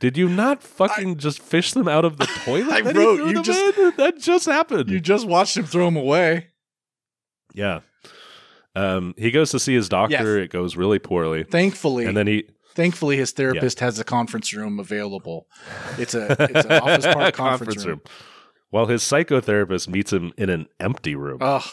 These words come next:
Speaker 2: with chairs
Speaker 1: Figure that
Speaker 2: six
Speaker 1: out.
Speaker 2: inches apart.
Speaker 1: Yeah.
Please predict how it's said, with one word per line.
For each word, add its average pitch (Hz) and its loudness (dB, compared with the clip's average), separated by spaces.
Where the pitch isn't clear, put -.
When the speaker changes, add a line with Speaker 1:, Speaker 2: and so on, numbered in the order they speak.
Speaker 2:
with 131 -6
chairs - -2
Speaker 1:
Figure 78 0
that 80 0
Speaker 2:
six - -2
Speaker 1:
out. - -8
Speaker 2:
inches 135 -4
apart. 120 -4
Speaker 1:
Yeah. 78 -8